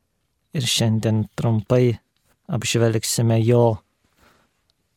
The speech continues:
ne tik gyvenimą, bet jo turbūt labiausiai viena iš žinomų tekstų, tai yra Ramybės dekalogas arba Ramybės pasiryžimai. Taigi, Jonas dvidešimt trečiasis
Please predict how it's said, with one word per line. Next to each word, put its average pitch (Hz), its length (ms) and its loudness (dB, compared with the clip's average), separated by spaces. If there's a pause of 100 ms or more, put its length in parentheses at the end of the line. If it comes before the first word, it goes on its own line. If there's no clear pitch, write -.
ne 117 100 -4
tik 170 280 0
gyvenimą, 156 760 4 (520)
bet 117 220 -2
jo 120 160 4
turbūt 117 460 -2
labiausiai 120 580 0
viena 117 260 0
iš - 160 -4
žinomų 117 400 0
tekstų, - 480 -4
tai 120 220 -2
yra 117 140 0 (520)
Ramybės 120 640 2
dekalogas 113 880 0
arba 98 280 -6 (520)
Ramybės 113 560 2
pasiryžimai. 123 960 0 (840)
Taigi, 101 320 -6 (840)
Jonas 113 400 0
dvidešimt 113 560 -4
trečiasis 160 880 -2